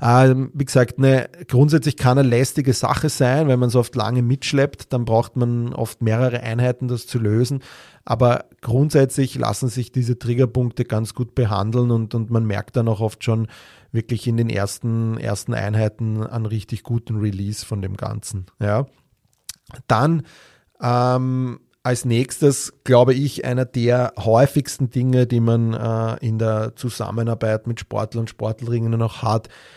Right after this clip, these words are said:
sind diese Muskelverhärtungen, ähm, die oft, glaube ich, auch als Zerrungen, ähm, interpretiert werden, bei vielen vielleicht,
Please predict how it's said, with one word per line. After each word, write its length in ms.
sind 280
diese 200
Muskelverhärtungen, 1300
ähm, 640
die 180
oft, 500
glaube 300
ich, 520
auch 240
als 320
Zerrungen, 880
ähm, 420
interpretiert 840
werden, 360
bei 120
vielen 380
vielleicht, 580